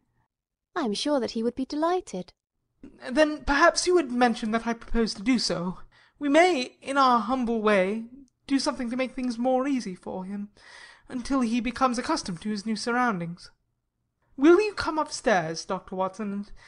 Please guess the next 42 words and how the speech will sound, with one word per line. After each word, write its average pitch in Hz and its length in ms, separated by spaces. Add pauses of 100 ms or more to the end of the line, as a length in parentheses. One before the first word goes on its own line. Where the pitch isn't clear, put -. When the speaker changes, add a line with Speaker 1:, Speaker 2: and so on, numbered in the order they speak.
(200)
Speaker 2:
inspect 277 460
my 302 140
collection 285 380
of 254 120
Lepidoptera? 262 720 (920)
I 339 280
think 196 300
it 226 140
is 226 160
the 240 80
most 247 400
complete 311 440
one 185 200
in 240 100
the 247 80
southwest 269 540
of 285 80
England. 190 360 (1040)
By 285 120
the 277 100
time 381 240
that 339 120
you 233 100
have 190 80
looked 240 200
through 214 260
them, 214 360 (340)
lunch 330 400
will 226 80
be 214 140
almost 220 460
ready. 220 260 (800)
Speaker 1:
But 254 120
I 240 120
was 233 180
eager 247 300
to - 160
get 202 240
back 202 280
to - 100
my 190 140
charge. 190 600